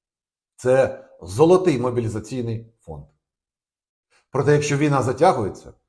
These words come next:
то до війська доводиться залучати тих, хто сам не прийшов, але в той же час не проти виконати військовий обов'язок, якщо його призовуть. Це срібний мобілізаційний фонд. На третьому етапі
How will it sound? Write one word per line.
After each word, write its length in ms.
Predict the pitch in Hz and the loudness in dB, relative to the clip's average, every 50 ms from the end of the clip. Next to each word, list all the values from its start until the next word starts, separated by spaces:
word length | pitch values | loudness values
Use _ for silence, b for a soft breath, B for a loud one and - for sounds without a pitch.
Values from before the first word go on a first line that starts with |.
| _ _ _ _ - | _ _ _ _ -8
то 80 | 123 | -6
до 120 | 117 131 131 | -4 -2 0
війська 300 | 147 156 143 - - 131 | 0 0 -2 -2 -4 -4
доводиться 520 | 131 139 139 143 135 127 - - 135 123 | -2 0 0 -2 -2 -4 -6 -6 -6 -6
залучати 500 | 110 131 143 147 143 - 147 - 117 127 | -4 -4 -2 -2 -2 -2 -2 -2 -4 -6
тих, 420 | 110 - 202 190 - - - - _ _ _ _ _ _ _ _ _ | -6 -4 -2 -2 -2 -4 -10 -20 _ _ _ _ _ _ _ _ _
хто 180 | - - 160 | -8 -6 -2
сам 220 | 151 - 165 156 165 | 0 2 2 2 2
не 80 | 180 | 2
прийшов, 720 | 185 196 220 208 - - 214 147 117 - - - - - _ _ _ | 0 0 -2 0 2 4 6 6 4 2 -2 -10 -16 -20 _ _ _
але 200 | - 131 131 135 | -2 -2 0 0
в 60 | 127 | -2
той 160 | - 233 277 226 | -2 -2 -2 -2
же 100 | 180 147 | -4 -4
час 280 | - 120 107 113 - | -4 -4 -4 -4 -4
не 100 | 196 247 | -6 -4
проти 540 | 240 208 202 180 - - 160 151 151 - - _ _ | 0 2 2 2 2 2 -2 -4 -6 -10 -18 _ _
виконати 440 | - 127 185 190 185 165 156 147 147 | -2 -2 0 0 0 -4 -4 -4 -2
військовий 420 | 147 143 - - 143 131 120 120 113 | -4 -4 -4 -4 -4 -2 0 0 0
обов'язок, 480 | 104 113 202 220 208 208 208 - - | 0 0 0 0 0 -2 -4 -4 -6
якщо 280 | 127 117 - - 165 175 | -6 -8 -4 -2 0 0
його 520 | 170 131 113 120 135 127 - - - _ _ _ _ _ - | 0 0 0 -2 -2 -4 -4 -8 -18 _ _ _ _ _ -14
призовуть. 520 | 127 131 104 107 92 71 - - _ _ _ _ _ _ _ _ _ _ _ - | -12 -10 -10 -10 -12 -12 -14 -20 _ _ _ _ _ _ _ _ _ _ _ -8
Це 460 | - 131 123 120 123 117 107 - - - - _ _ | -2 2 4 4 4 4 2 -2 -10 -16 -20 _ _
срібний 680 | - - - 139 165 214 196 - 117 110 92 78 - - _ _ _ | -20 -10 -2 2 4 4 4 4 0 -4 -6 -8 -10 -18 _ _ _
мобілізаційний 720 | - 120 117 123 120 113 117 113 113 - 131 123 117 113 110 | -8 -6 -6 -4 -4 -4 -4 -4 -6 -6 -6 -6 -6 -6 -8
фонд. 260 | - 95 85 71 69 _ _ _ _ _ _ _ _ _ _ _ _ _ _ _ _ _ _ | -8 -10 -14 -14 -16 _ _ _ _ _ _ _ _ _ _ _ _ _ _ _ _ _ _
На 100 | - 127 | -6 -4
третьому 420 | 117 131 147 147 147 139 135 131 127 | -2 -2 -2 -2 0 -2 -2 -2 -2
етапі 360 | 117 120 156 180 180 - | 0 2 4 4 4 2